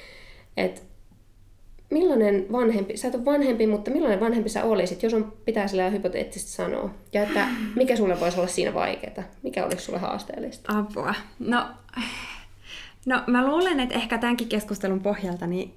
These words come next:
Speaker 2: niin haaste voisi olla ainakin se, että et, et kun mä oon ite aika rauhallinen ja,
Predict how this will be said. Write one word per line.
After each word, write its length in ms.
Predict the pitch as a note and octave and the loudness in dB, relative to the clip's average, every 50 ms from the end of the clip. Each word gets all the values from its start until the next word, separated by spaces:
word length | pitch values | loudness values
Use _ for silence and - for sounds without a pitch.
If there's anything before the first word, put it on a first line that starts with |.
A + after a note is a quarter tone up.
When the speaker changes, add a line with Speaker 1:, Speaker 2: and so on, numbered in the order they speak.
| - - | -8 -4
Speaker 2:
niin 220 | G3+ G3 F#3+ F#3 | 0 0 2 2
haaste 460 | F3+ F3 C4 D4+ F#4 G4 - - A#3+ G3 | 0 0 2 2 2 2 2 2 2 2
voisi 200 | F#3+ F#3+ F#3+ F#3+ | 2 2 2 2
olla 160 | F#3+ F#3+ F#3+ | 2 2 2
ainakin 340 | F#3 F#3 F#3+ F#3+ F#3+ G3 F#3+ | 2 2 2 0 0 -2 -4
se, 320 | G3 - - G#3 G3 F#3 | -4 -4 -2 0 0 0
että 360 | F#3 F#3 - - - - - - - | -2 -4 -8 -8 -8 -8 -8 -8 -8
et, 140 | - G#3 - - - | -8 -8 -8 -10 -8
et 160 | - G#3 G3 - | -8 -8 -6 -4
kun 120 | - F#3+ | -2 0
mä 80 | F#3+ F#3 | 2 4
oon 120 | G3 G#3 | 4 4
ite 160 | A3 A3 G#3 F#3+ | 4 4 4 2
aika 460 | - F3 F3+ F3+ F#3 - - - - - | 2 0 -2 -2 -2 -4 -4 -8 -8 -4
rauhallinen 760 | F#3 F3+ F3+ F#3 G3 G3 B3 C4+ C#4+ D4+ D#4 D#4+ D#4+ D#4 D4+ | -2 0 2 2 2 2 0 0 0 0 0 -2 -2 -2 0
ja, 240 | C4+ B3 A#3+ A#3+ | 0 0 -2 -2